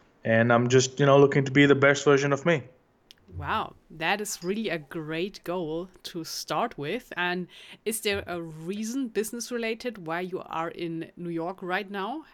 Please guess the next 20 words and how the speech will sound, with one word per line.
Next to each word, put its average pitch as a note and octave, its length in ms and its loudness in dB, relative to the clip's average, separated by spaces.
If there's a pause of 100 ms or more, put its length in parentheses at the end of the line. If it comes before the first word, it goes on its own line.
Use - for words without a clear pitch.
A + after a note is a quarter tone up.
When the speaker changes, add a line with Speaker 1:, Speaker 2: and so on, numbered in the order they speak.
Speaker 2:
Has F3 180 -4
it F3+ 60 -6
to - 140 -12
do G3 80 -6
with G#3 200 -10
the F#3 80 -6
trading? A3 520 -6 (1300)
Speaker 1:
Yeah, F#3 200 8
so D#3 340 4
originally, F#3 540 6
you D#3 80 0
know, D3+ 80 6
I - 20 6
was D3 160 2
born D3 320 0
and C#3+ 180 -2
raised C#3 320 2
in, B2+ 120 -4
in C3+ 160 -2
India, B2+ 520 6